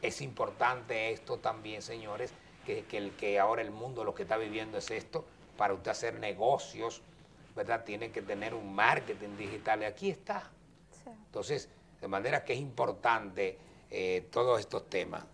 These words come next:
Speaker 2: Gestión humana y seguridad laboral.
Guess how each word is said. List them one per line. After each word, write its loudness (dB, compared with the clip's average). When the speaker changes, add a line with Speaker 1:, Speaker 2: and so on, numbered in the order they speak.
Speaker 2:
Gestión 6
humana 6
y 2
seguridad 4
laboral. 8